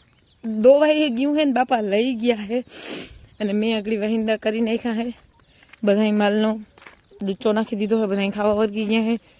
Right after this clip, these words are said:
ખાવું હોય તો ખાઓ, ના ખાવું હોય તો થયું. બાકી સાના માના બધાય જામ ને ઊભા રહેજો લાઈનમાં. હવે આવીશ દસ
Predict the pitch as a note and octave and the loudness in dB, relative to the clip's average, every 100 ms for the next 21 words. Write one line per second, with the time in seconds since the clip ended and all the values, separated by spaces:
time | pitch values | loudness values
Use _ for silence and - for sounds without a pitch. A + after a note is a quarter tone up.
0 | _ _ - A#3 A3 G#3 - A#3+ A#3 A#3+ | _ _ -2 2 2 -2 -2 2 2 2
1 | G#3 G3+ A3+ G#3 G3+ G#3 G3+ - C4 B3+ | 0 -2 -2 -2 -2 -4 -8 0 4 6
2 | B3+ C4 _ _ - _ - G#3 F3+ B3 | 6 4 _ _ -20 _ -6 -6 -4 -4
3 | A#3 A3 A3 G#3+ A3 A3 A3+ A3 G#3+ G#3 | -2 -2 -2 -2 -2 -2 -2 -2 -4 -6
4 | F#3+ B3+ B3+ A#3 A3+ A3 A3+ A3+ A3+ A3+ | -2 0 2 2 2 2 2 2 0 -2
5 | _ - - - - - - - - - | _ -20 -20 -18 -16 -16 -18 -20 -20 -20
6 | - G3+ G#3+ A3 A#3+ B3 G#3 G3 A3 | -4 2 4 4 2 -2 -2 -2 -2